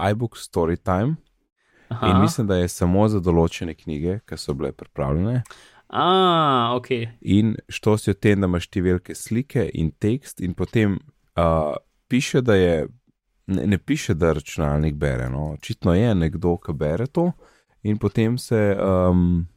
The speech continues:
Speaker 1: čr-, besede obarvajo glede na to, katero
Speaker 2: Mhm.
Speaker 1: pač,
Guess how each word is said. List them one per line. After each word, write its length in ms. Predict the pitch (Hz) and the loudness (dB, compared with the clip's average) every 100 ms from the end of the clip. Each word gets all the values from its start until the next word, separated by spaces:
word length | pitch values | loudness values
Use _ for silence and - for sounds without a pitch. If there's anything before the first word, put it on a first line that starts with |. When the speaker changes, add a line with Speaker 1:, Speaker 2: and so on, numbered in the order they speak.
| _ _ _ | _ _ _
Speaker 1:
čr-, 460 | 87 85 - 104 90 | -6 -4 0 0 0
besede 400 | 101 98 107 98 | -2 0 2 2
obarvajo 520 | 82 85 85 87 82 | 2 2 2 2 2
glede 220 | 80 85 | 2 0
na 120 | 85 | -2
to, 180 | 82 87 | -4 -8
katero 380 | - 80 76 71 - _ _ _ - | -6 -2 -2 -2 -8 _ _ _ -14
Speaker 2:
Mhm. 180 | 143 147 | -8 -6
Speaker 1:
pač, 200 | 139 | -6